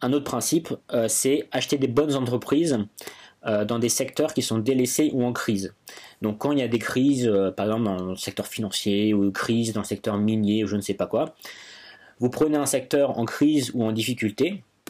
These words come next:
et dans ce secteur-là, euh, vous achetez des, euh, entreprises, des bonnes entreprises. Euh, donc là, il donne un peu de, il dit un peu ce que c'est qu'une bonne entreprise. Euh, mais voilà, le,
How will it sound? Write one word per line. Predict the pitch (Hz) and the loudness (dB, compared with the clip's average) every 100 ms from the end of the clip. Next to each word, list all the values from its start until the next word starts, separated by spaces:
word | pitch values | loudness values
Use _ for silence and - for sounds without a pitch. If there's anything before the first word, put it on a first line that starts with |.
| - _ _ _ _ - - _ _ 131 | -20 _ _ _ _ -20 -20 _ _ -2
et | |
dans | 110 156 | 0 0
ce | 160 | 0
secteur-là, | 139 135 131 117 143 196 - - - _ _ _ - | 0 -2 -2 0 -2 -4 -10 -18 -20 _ _ _ -4
euh, | 110 107 104 104 | 0 2 2 2
vous | 107 113 | 0 -2
achetez | 120 - 151 | -2 0 0
des, | 123 117 123 | 2 2 4
euh, | 104 101 | 2 2
entreprises, | 117 - 110 151 131 | 0 -4 -2 -2 0
des | 117 | -2
bonnes | 107 135 147 123 | 0 0 0 0
entreprises. | 113 110 - 123 160 139 - - - - | -2 -4 0 0 0 -4 -16 -20 -16 -6
Euh, | |
donc | 95 98 | -4 -2
là, | 117 120 | -2 0
il | 104 90 90 90 | -2 -2 -6 -6
donne | 98 107 | -2 0
un | 90 | -2
peu | - 104 | 0 0
de, | 90 87 90 | 2 0 -4
il | 80 60 - - 113 | -8 -14 -20 -20 -12
dit | 104 113 | -4 -4
un | |
peu | 104 123 | -2 -2
ce | - | -2
que | |
c'est | 110 117 | -2 -2
qu'une | 104 98 | 0 0
bonne | 117 | 0
entreprise. | 117 101 104 - 156 131 - - - - | -2 -2 -2 0 -2 -2 -12 -20 -20 -10
Euh, | 104 104 107 107 104 107 | -6 -2 -2 0 2 2
mais | 127 | 2
voilà, | 131 113 101 | 2 0 -2
le, | 104 | -2